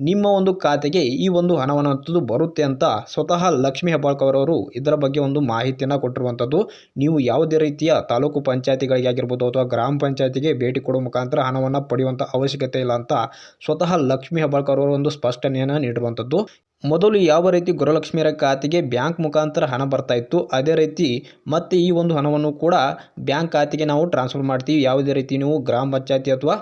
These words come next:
ತಾಲೂಕು ಪಂಚಾಯತಿಗಳಿಗೆ ಹೋಗುವ ಅವಶ್ಯಕತೆ ಇಲ್ಲ ಅಂತ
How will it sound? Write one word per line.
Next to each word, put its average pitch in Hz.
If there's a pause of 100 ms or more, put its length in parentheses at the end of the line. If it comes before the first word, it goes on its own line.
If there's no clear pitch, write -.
(120)
ತಾಲೂಕು 143
ಪಂಚಾಯತಿಗಳಿಗೆ 131
ಹೋಗುವ 139
ಅವಶ್ಯಕತೆ 143
ಇಲ್ಲ 131
ಅಂತ 127